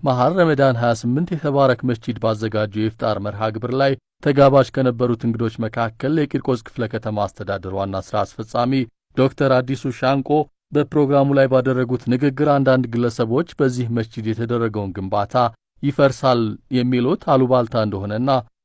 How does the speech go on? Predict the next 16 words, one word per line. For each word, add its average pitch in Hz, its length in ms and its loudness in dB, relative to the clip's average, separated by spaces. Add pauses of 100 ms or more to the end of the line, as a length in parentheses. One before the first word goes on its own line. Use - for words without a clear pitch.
ሁሉም 151 340 4
ነገር 135 320 2
በውይይትና 127 680 0 (460)
በድርድር 135 540 2
እየተሰራ 117 600 -4
ያለ 107 240 0
መሆኑን 98 380 -6
ገልጸዋል። 107 580 -6 (360)
የመስጂዱ 110 440 -4
የወደፊት 127 520 0
ፕላንና 135 540 0
ዕቅድ 139 280 -4
በከተማ 143 420 -4 (100)
መስተዳደሩ 113 580 -2
የሚመለስ 120 580 -2
ስለሆነ 110 400 -4